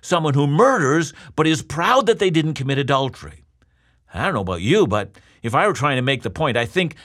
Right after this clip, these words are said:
that James is making, I would have put it the other way around. I would say, "James, if you're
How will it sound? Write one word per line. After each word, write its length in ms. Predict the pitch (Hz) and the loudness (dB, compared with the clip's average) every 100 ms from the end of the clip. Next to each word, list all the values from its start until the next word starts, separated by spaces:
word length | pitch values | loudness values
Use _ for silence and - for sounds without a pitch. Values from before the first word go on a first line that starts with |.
| - | -8
that 100 | 113 | -6
James 380 | 110 151 185 131 | -2 0 0 -2
is 160 | 107 | -2
making, 300 | 147 190 147 | -2 0 -2
I 80 | 131 | -2
would 100 | 139 | -2
have 80 | - | -4
put 160 | - | -2
it 80 | 135 | -4
the 140 | 110 110 | -2 -2
other 140 | 101 | -2
way 160 | 92 85 | -4 -4
around. 420 | 85 98 67 85 | -4 -4 -4 -4
I 80 | 110 | -4
would 140 | 95 | -6
say, 260 | - 92 90 _ - | -6 -8 -8 _ -8
"James, 520 | 127 180 226 139 127 | -2 0 0 -2 -4
if 160 | 120 127 | -6 -2
you're 260 | 131 127 | -2 -2